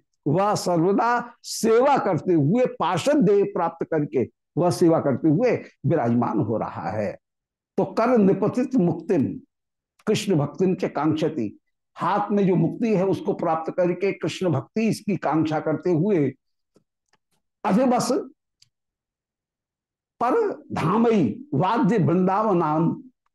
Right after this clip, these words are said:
क्षम, इस वृंदावन नामक पर धाम में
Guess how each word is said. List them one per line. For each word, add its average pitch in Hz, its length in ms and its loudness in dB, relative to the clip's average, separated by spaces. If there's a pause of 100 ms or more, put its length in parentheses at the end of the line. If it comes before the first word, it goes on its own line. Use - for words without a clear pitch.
(140)
क्षम, 147 380 0 (480)
इस 208 200 2
वृंदावन 202 800 2
नामक 214 500 0
पर 226 160 0
धाम 156 200 2
में 175 420 0